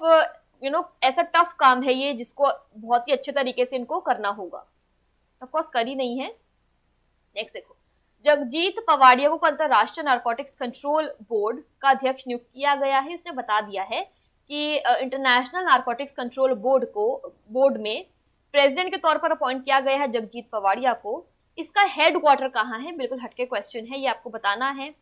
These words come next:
ऑप्शंस देख लीजिए, करेक्ट आंसर रहेगा इसका ऑप्शन नंबर सी, वियना, ऑस्ट्रिया में। ठीक है, एक रिटायर्ड, अ, इंडियन रेवेन्यू सर्विस कस्टम के ऑफिसर हैं ये जगजीत पवाड़िया,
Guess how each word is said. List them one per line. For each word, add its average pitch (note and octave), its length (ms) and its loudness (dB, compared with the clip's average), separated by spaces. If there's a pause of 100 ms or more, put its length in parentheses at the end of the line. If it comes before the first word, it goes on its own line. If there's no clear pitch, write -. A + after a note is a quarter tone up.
(420)
ऑप्शंस C#4+ 360 -2
देख E4 180 -2
लीजिए, E4 280 -2
करेक्ट C#4+ 380 0
आंसर A#3+ 320 0
रहेगा A#3+ 240 -4
इसका A#3 200 -6
ऑप्शन A3 260 -4
नंबर G#3+ 160 0
सी, C4+ 360 -8
वियना, G#3 640 -6 (260)
ऑस्ट्रिया A#3+ 580 0
में। - 140 -20 (1900)
ठीक B3 120 -16
है, F#4 120 0
एक B3+ 200 0
रिटायर्ड, C4 580 4
अ, A#3 500 2
इंडियन D4 300 -2
रेवेन्यू B3+ 380 -2
सर्विस B3+ 500 -8 (140)
कस्टम D#4 400 -6
के C#4+ 360 2
ऑफिसर B3+ 480 -4
हैं C4 160 -6
ये C4+ 240 -6
जगजीत A#3 420 -10
पवाड़िया, G#3+ 580 -2